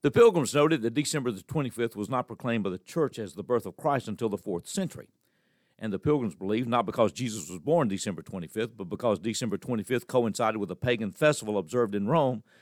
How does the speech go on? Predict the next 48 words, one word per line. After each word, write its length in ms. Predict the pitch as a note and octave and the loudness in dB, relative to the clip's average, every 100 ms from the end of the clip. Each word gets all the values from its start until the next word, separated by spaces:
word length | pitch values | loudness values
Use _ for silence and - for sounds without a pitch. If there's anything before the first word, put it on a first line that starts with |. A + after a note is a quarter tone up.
| _ _ _ | _ _ _
they 140 | B2 | -6
thus 240 | A2+ A#2 A2+ | 0 0 2
saw 180 | B2 G#2+ | 2 2
Christmas 420 | - C3+ B2+ G#2 | 2 -2 -2 -4
as 140 | G2 | -2
a 80 | G2+ | -2
pagan 460 | - E3+ D#3+ A2+ G2 | 0 -2 0 -4 -6
day 320 | G2+ G#2 A2 _ _ _ | -6 -6 -10 _ _ _
with 160 | - G#2 | -2 0
a 40 | |
Christian 480 | G2+ - C3+ - A2 | 0 2 2 0 -6
cover. 400 | - F#2+ - G2 _ _ _ _ _ _ _ _ _ _ _ | -2 -2 -2 -10 _ _ _ _ _ _ _ _ _ _ _
Fleeing 280 | - D3+ D#3+ | 0 4 4
Europe 240 | D3 D#3+ B2+ | 6 4 4
and 80 | |
seeking 300 | G2+ D3 B2+ | 0 0 -2
freedom 320 | G#2+ D3+ D3 A2+ | -2 0 0 2
to 80 | |
openly 260 | C3 - A#2 | 2 2 -2
express 360 | F2 - B2+ B2+ | -4 0 0 2
their 100 | A#2 | 0
own 160 | A2+ | 0
faith, 380 | - C#3 D3 - _ _ _ | 2 2 0 -8 _ _ _
they 100 | B2 | 4
were 160 | A#2+ B2 | 6 6
leery 260 | D#3 C3+ | 6 6
of 120 | F#2+ - | 2 0
things 260 | A#2+ G2 | -2 -2
endorsed 380 | G2+ G2 A2+ A#2 | -2 0 0 -2
and 120 | G#2+ | -6
practiced 380 | A2 G2 - F2+ | -2 -4 -4 -6
by 100 | G#2+ | -4
the 60 | E2+ | -4
Catholic 460 | - F#2+ F2 - | -4 -6 -6 -10
and 100 | F#2 | -8
Anglican 400 | F2+ F2+ E2+ F#2+ | -6 -6 -8 -10
churches. 500 | - G#2 - D#2+ - _ _ _ _ _ - | -6 -8 -8 -14 -20 _ _ _ _ _ 4
Their 140 | C#3+ | 8
attitude 460 | D3+ E3+ - C3+ C3+ | 10 8 4 2 2
is 140 | B2 | 0
an 100 | A#2 | 0
important 380 | G#2+ - D3 C#3 | 0 2 2 2
reminder 400 | A#2+ A#2 G#2+ A2 | 0 0 -2 -2
that 200 | G#2+ G#2 | -2 0
what 160 | A#2+ C#3+ | 2 2
is 140 | B2+ | 2
considered 460 | B2+ G2 C3+ B2 A#2 | -2 -2 -2 0 -2
satanic 580 | A2 - D#3 C3+ A#2 | -4 0 0 0 -4